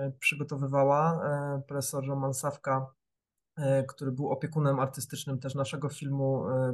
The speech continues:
prowadził taki cykl filmów o duchowości we współczesnym świecie.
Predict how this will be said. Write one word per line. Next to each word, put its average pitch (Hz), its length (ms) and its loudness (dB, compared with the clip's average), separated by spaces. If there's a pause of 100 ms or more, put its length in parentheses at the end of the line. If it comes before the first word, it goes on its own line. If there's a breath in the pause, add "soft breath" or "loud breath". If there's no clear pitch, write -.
(100)
prowadził 131 400 0
taki 131 320 -10
cykl - 340 -8
filmów 143 420 -2
o 143 80 -4
duchowości 131 580 -2
we 131 100 -2
współczesnym 131 600 -6
świecie. 180 540 0